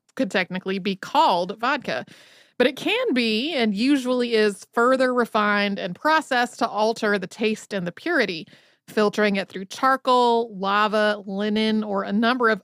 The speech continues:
other substances, or performing multiple distillations will make the spirit cleaner and purer,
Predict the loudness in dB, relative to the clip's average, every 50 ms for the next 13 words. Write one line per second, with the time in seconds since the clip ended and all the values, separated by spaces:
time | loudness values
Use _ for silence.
0 | _ 0 2 2 2 2 2 0 -2 -2 -2 -4 -6 -6 -4 0 0 2 2 2
1 | 0 0 0 0 2 2 2 2 0 -4 -6 -4 -2 -2 -2 0 0 0 2 2
2 | 2 0 0 -2 -4 0 0 0 0 0 -2 -2 0 -2 0 0 0 0 -2 -2
3 | -4 -4 -4 -4 -4 -4 -4 -2 -2 -2 -2 -2 -4 -8 -4 -2 0 0 -2 -2
4 | -6 -12 -14 -8 -4 -2 0 2 2 2 0 0 0 -2 -4 -4 -6 -8 -6 -2
5 | 0 2 2 4 4 2 2 0 -4